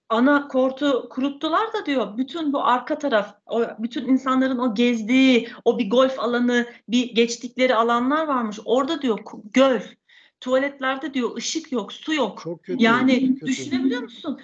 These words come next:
Speaker 1: Yani ve dolayısıyla yani o kadar bir önem, önemi kalmadı ve herkes şey gibi oynadı ki Allah'ım hani düştük buraya. Yapalım
Speaker 2: Evet.
Speaker 1: da şu maçlarda bir hayırlısıyla bir bitireydik. Resmen
Speaker 2: Evet.
Speaker 1: bu, bu şekilde oynadılar ve, e,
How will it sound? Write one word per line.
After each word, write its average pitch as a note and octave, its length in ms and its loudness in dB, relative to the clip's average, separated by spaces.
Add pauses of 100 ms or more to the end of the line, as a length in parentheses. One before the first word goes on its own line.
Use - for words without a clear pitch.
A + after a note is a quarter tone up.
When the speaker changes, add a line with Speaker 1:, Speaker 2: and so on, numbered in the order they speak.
(140)
Speaker 1:
Yani D4 320 -4
ve F4+ 140 -4
dolayısıyla E4 580 -4 (160)
yani D4 380 -2 (120)
o B3+ 120 -6
kadar G4+ 420 -6
bir D#4+ 260 -4
önem, D#4+ 480 -2
önemi D#4 420 -2
kalmadı D#4+ 460 -2
ve D4+ 100 0
herkes D#4 460 -4
şey D4 280 -4
gibi C#4 140 -4
oynadı D4+ 340 0
ki B3+ 240 -6 (180)
Allah'ım D4 460 0
hani C4+ 200 0
düştük C#4+ 380 -6
buraya. B3+ 460 -2 (240)
Yapalım D4+ 400 0
Speaker 2:
Evet. C#4+ 100 -2
Speaker 1:
da C4 40 -2
şu C#4+ 180 2
maçlarda C#4+ 560 0
bir C#4+ 60 0
hayırlısıyla C#4+ 720 -2
bir C4+ 120 -8
bitireydik. D4+ 800 0 (240)
Resmen F4+ 380 0
Speaker 2:
Evet. D#4 120 -2
Speaker 1:
bu, F#4 260 -2
bu F4+ 40 -16
şekilde C#4+ 460 -4
oynadılar E4 680 -2 (300)
ve, F4+ 100 -2 (500)
e, A#3+ 80 -2